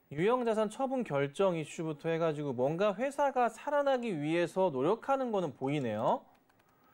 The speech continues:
이게 제발 살아나기 위해서 노력하는 거라 봐야 되는데,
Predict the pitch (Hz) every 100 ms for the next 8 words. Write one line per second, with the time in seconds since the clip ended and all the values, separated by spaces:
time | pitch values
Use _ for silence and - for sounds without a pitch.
0 | _ - _ - 131 180 190 143 160 160
1 | 233 247 240 214 143 139 120 139 - 202
2 | 190 151 139 113 110 117 113 107 107 175
3 | 220 247